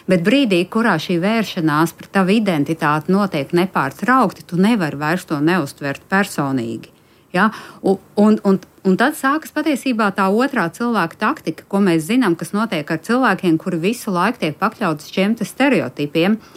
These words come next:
Cilvēki sāk vienkārši atražot šos stereotipus. Viņi sāk,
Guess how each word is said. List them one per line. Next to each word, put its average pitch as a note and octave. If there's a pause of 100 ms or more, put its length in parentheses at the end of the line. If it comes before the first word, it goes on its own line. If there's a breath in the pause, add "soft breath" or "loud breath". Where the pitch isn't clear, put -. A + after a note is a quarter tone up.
(400 loud breath)
Cilvēki C4+
sāk C#4
vienkārši C#4
atražot D3
šos D3
stereotipus. D#3+
Viņi C4
sāk, C4